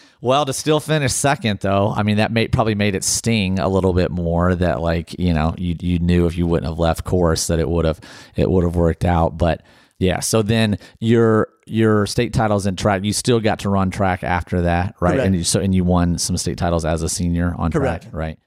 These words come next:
Speaker 2: It was the first year that, uh, I was undefeated in the mile. To me, that said a lot about me and my, I don't know, my stock per se, to
Speaker 1: Right.
Speaker 2: go to the next level.
Speaker 1: For sure.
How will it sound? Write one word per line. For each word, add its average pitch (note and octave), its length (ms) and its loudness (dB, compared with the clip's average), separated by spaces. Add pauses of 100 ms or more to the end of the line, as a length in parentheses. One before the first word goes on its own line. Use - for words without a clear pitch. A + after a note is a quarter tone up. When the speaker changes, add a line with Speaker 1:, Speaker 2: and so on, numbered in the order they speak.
(160)
Speaker 2:
It C#3 80 0
was A#2+ 120 -2
the A#2+ 60 -8
first C#3+ 300 -2
year C3+ 240 2
that, G#2+ 340 -4
uh, G2 280 -2 (120)
I A#2+ 100 -2
was G#2+ 180 -2
undefeated A2+ 720 -2 (160)
in A#2+ 100 -2
the G2+ 60 0
mile. G2 500 0 (100)
To - 80 2
me, A2+ 420 2 (300)
that G#2+ 140 -2
said B2+ 160 -2
a G#2+ 60 0
lot G#2 280 0 (140)
about A2 400 -2
me B2+ 380 2
and G#2+ 120 0
my, G#2 460 0 (100)
I B2+ 60 -2
don't C3 100 2
know, G#2+ 200 2
my G#2 160 -2
stock - 500 -2
per C3 140 2
se, B2 340 2
to A2+ 80 -12
Speaker 1:
Right. G2 180 -2
Speaker 2:
go A#2 140 4
to A2 160 -2
the G2+ 100 -2
next G2+ 240 -4
level. F2 400 -2 (120)
Speaker 1:
For - 100 -8
sure. F2+ 320 -4